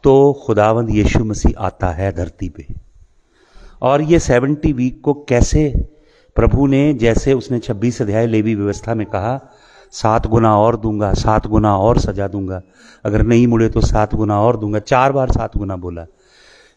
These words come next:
ये चार बार सात गुना मल्टीप्लाई हुई इज़राइल की सजा।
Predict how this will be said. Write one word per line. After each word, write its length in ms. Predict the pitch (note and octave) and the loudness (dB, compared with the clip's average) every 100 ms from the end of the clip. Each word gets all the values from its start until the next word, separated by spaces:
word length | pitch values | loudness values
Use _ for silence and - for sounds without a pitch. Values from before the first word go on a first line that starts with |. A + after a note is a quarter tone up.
| - | -2
ये 340 | B2 D3+ - - | 2 2 0 0
चार 380 | B2 A#2+ C3 | 2 2 2
बार 320 | C3 A#2 A#2 B2 | 2 2 2 0
सात 420 | - G#2+ G2+ - | 0 -2 -2 -4
गुना 260 | G#2 A2 | -4 -2
मल्टीप्लाई 720 | A#2 G#2 G2 - - G2 F#2 F#2 | -2 -2 0 0 -2 -2 -2 -2
हुई 260 | F#2+ A2 | 0 2
इज़राइल 420 | G#2+ F#2+ F2+ F2+ F2 | 2 0 -4 -6 -4
की 140 | G#2+ | -2
सजा। 340 | - E2 D#2+ | -2 -4 -8